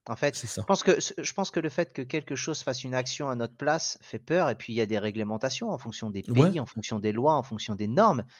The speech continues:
Speaker 1: bien évidemment et, et comme tu dis, tout accident est déplorable et, et bien évidemment, heu, on ne veut pas, heu, enfin, est à déplorer et on ne veut pas que ça arrive.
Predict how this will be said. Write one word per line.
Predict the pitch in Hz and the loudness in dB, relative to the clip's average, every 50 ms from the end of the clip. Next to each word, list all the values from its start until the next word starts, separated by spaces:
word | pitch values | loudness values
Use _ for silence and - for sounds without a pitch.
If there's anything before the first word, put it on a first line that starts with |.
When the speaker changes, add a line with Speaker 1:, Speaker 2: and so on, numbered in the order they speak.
| _ _ - | _ _ -6
Speaker 1:
bien | 127 113 104 | -2 0 0
évidemment | 107 104 107 113 135 151 185 202 165 | 0 0 2 4 4 6 6 6 8
et, | 131 123 127 - | 8 6 6 6
et | 143 127 120 117 113 113 113 | 4 4 4 4 2 0 -4
comme | - - 107 104 | -8 -10 -10 -8
tu | - 143 | -8 -6
dis, | 156 190 190 151 120 104 104 101 - - | -4 -2 0 0 0 0 0 -2 -4 -6
tout | - - 123 | -8 -4 0
accident | - 117 - - - 123 120 123 120 | 0 0 0 0 -2 -2 0 0 0
est | 107 | 0
déplorable | 101 101 - - 113 113 135 143 131 113 | -2 -2 0 0 2 4 4 4 4 4
et, | 104 101 98 110 | 2 0 0 -2
et | 95 | -2
bien | 90 107 104 | -2 -2 -2
évidemment, | 104 101 104 101 110 107 113 127 131 120 104 | 0 -2 0 2 2 4 4 4 6 6 6
heu, | 92 - - - - - - - - _ | 6 4 0 -8 -18 -18 -20 -20 -8 _
on | 113 110 | -2 -2
ne | 104 | 0
veut | 101 110 110 107 | 0 0 0 2
pas, | - - 139 139 135 131 127 117 110 104 | 6 8 10 10 12 12 12 10 10 8
heu, | 104 | 6
enfin, | 101 - 110 107 | 4 2 0 -2
est | 101 - | 0 0
à | 120 110 | 0 0
déplorer | 113 120 - - 127 131 147 147 117 | 0 -2 0 0 2 2 4 4 4
et | 117 110 | 2 2
on | 107 107 | 0 -2
ne | 104 98 | -2 -2
veut | 104 95 | -2 4
pas | - 127 117 | 4 4 4
que | - | 4
ça | - - 110 110 | 2 4 6 6
arrive. | 131 139 180 196 170 131 110 | 6 6 4 2 2 2 0